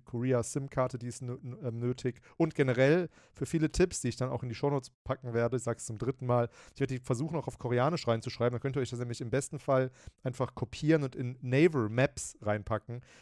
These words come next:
weil Google Maps funktioniert schon auch irgendwie. Es gibt ja dieses Gerücht, es funktioniert nicht. Das ist natürlich Quatsch, es funktioniert schon. Ich glaub, es hat auch was mit Datenschutz zu tun. Ich glaub, die KoreanerInnen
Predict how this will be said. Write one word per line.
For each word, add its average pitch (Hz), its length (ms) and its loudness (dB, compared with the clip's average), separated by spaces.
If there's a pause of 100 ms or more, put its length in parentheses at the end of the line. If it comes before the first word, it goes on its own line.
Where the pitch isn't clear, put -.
(160)
weil 117 160 4
Google 180 380 4
Maps 160 460 -2
funktioniert 151 540 0
schon 151 160 -4
auch 180 300 4
irgendwie. 180 340 -2
Es 151 80 -4
gibt 147 140 -4
ja 127 60 2
dieses 127 180 -4
Gerücht, 135 240 0
es - 80 -6
funktioniert 123 560 -2
nicht. 170 280 -4 (200)
Das 110 120 -6
ist 123 60 -6
natürlich 120 300 -2
Quatsch, 127 360 4
es - 100 -8
funktioniert 131 460 -2
schon. 160 360 0 (260)
Ich 127 100 -4
glaub, 147 80 4
es 127 60 0
hat 156 120 0
auch 131 120 -2
was 135 120 -8
mit - 160 -4
Datenschutz 165 480 2
zu 170 80 -6
tun. 156 140 -2
Ich 147 80 -4
glaub, 147 120 0
die 135 100 -12
KoreanerInnen 151 1000 0